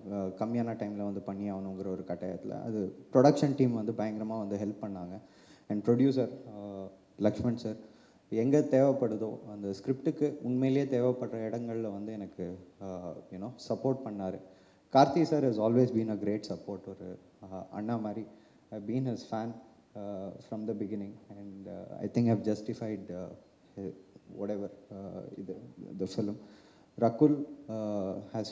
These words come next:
played a very important role in the film. அவங்க சும்மா வந்துட்டு போற ஒரு heroine கிடையாது. அவங்க வந்து ஒரு impact பண்ணி,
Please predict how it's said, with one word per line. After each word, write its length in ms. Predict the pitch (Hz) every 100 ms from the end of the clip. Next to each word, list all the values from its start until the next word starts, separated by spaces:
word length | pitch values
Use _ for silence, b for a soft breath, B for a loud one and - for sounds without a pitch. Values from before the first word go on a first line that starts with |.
| -
played 320 | 117 117 117
a 320 | 85 - 107 110
very 200 | 117 135
important 480 | 135 131 117 120 110
role 200 | 110 110
in 100 | 104
the 80 | 98
film. 260 | - 95 92 -
அவங்க 220 | 101 107
சும்மா 400 | - 127 139 135
வந்துட்டு 240 | 120 120 131
போற 300 | - 113 117
ஒரு 180 | 107 98
heroine 380 | 107 110 107
கிடையாது. 440 | 104 92 95 95 101 B B B _ _ _ _ - 98
அவங்க 220 | 110 104
வந்து 220 | 110 131
ஒரு 400 | 123 107 101 -
impact 520 | 127 127 127 151 151 -
பண்ணி, 440 | 120 107 143 147